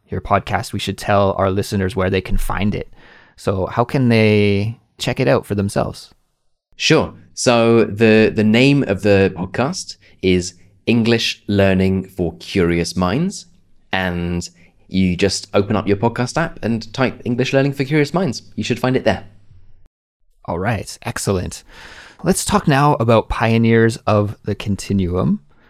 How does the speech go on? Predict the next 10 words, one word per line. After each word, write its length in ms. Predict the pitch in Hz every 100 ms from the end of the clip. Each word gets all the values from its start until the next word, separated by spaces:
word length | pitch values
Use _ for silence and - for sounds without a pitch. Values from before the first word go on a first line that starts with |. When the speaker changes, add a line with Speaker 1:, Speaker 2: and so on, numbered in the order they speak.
| _ _ -
Speaker 1:
which 260 | 101 -
is 560 | - 104 104 101 104 -
your 220 | 101 104
brainchild 1000 | 101 101 110 113 113 110 98 101 120 139
and 380 | 113 98 98 -
I 80 | 127
think 220 | 117 101
a 80 | 92
really 300 | 101 113 120
interesting 840 | - 117 127 127 - 127 135 147